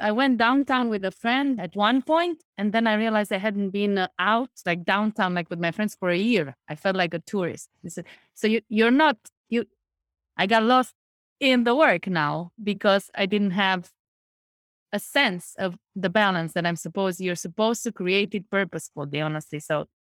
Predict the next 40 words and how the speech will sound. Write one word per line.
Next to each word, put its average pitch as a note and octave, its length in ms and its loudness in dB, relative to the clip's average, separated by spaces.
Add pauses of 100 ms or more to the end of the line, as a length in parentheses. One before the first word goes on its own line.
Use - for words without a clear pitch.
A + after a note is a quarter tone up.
(260)
I E3+ 100 2
didn't G#3 220 2
know. F3 240 2
And F3+ 140 -2
then G#3 200 2
when G#3+ 140 2
I G#3 80 4
was G#3 280 -2
thirty-five, G#3 800 0 (120)
that's G#3+ 400 0 (280)
honestly, A3 380 0
this, F#3 160 -6
I F3+ 160 2
also G3 360 0
got F3+ 160 -2
married F3+ 280 -2
for D#3 200 -4
all F#3+ 120 0
the B3 140 -2
wrong A#3+ 240 0
reasons, B3+ 500 -2
also G3+ 240 -2
very G3 240 0
quickly, B3+ 440 -4
because G3+ 300 -6
I G3+ 60 -2
thought, G3 220 0
"Okay, F#3 420 -2 (500)
I G3 120 2
messed A3+ 360 2
this G3+ 200 -4
up. D4 260 2
I A3 200 4
only A#3 240 0
work A#3+ 280 0
now B3 180 0
quickly." A3 540 -2
<laughs> - 60 -20
That's A3+ 240 -8
the - 120 -10